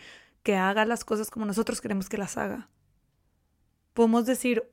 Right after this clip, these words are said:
"Oye, a mí me funcionó esto, te sugiero esto", pero al final cada quien toma sus decisiones y necesitamos respetarlas. Que me lleva al número tres.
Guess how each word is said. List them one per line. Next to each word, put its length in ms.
"Oye, 260
a 60
mí 100
me 160
funcionó 480
esto, 400
te 140
sugiero 420
esto", 580
pero 200
al 80
final 280
cada 260
quien 200
toma 220
sus 220
decisiones 760
y 100
necesitamos 640
respetarlas. 840
Que 140
me 260
lleva 560
al 160
número 300
tres. 440